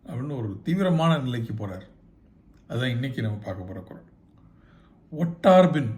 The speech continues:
ஒட்டார்பின் சென்றொருவன் வாழ்தலின் அந்நிலையே கெட்டான் எனப்படுதல் நன்று." "ஒட்டார்பின்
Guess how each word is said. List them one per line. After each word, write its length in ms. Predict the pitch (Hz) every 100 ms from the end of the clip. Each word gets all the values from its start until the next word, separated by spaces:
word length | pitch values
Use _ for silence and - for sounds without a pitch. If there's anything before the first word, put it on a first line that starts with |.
| - - _ _ -
ஒட்டார்பின் 680 | 120 - 160 160 147 160 147
சென்றொருவன் 600 | 131 139 151 147 131 120
வாழ்தலின் 720 | 110 117 156 165 123 104 98 - - - - - - - -
அந்நிலையே 640 | 131 151 160 165 170 170
கெட்டான் 500 | - 151 - 196 190
எனப்படுதல் 640 | 160 147 - 123 127 113
நன்று." 300 | 98 90 85 - - - - - _ _ - - _ - -
"ஒட்டார்பின் 760 | 123 113 143 139 139 165 170